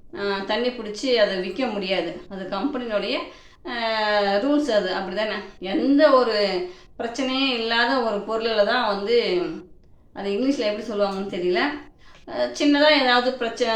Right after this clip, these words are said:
அந்த மூடியில ஏதாவது கீறல் இருக்கும், வாட்டர் கேன்ல கீறல் இருக்கும். அந்த மாதிரி ஏதாவது இருக்கிறதுல அவர் தண்ணி பிடிச்சி எடுத்துட்டு வருவாரு வீட்டுக்கு, அவர் குடிக்கிறதுக்கு. சின்ன பிள்ளையிலேருந்தே எங்க மாமா வந்து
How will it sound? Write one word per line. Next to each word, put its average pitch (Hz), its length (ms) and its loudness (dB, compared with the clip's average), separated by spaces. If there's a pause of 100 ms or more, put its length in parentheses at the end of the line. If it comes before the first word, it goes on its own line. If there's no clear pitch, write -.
(600)
அந்த 220 200 -8
மூடியில 226 720 2
ஏதாவது 208 500 2
கீறல் 262 240 4
இருக்கும், 202 420 -2
வாட்டர் 214 340 0
கேன்ல 208 260 -2
கீறல் 208 300 -6
இருக்கும். 190 460 -6 (240)
அந்த 269 200 0
மாதிரி 277 240 4
ஏதாவது 254 340 4
இருக்கிறதுல 247 320 0
அவர் 311 320 6
தண்ணி 247 260 0
பிடிச்சி 262 240 -4
எடுத்துட்டு 208 440 -2
வருவாரு 196 260 0
வீட்டுக்கு, 220 340 -4
அவர் 202 300 4
குடிக்கிறதுக்கு. 202 640 -6 (280)
சின்ன 294 300 4
பிள்ளையிலேருந்தே 254 640 2
எங்க 220 120 -2
மாமா 214 280 2
வந்து 208 240 2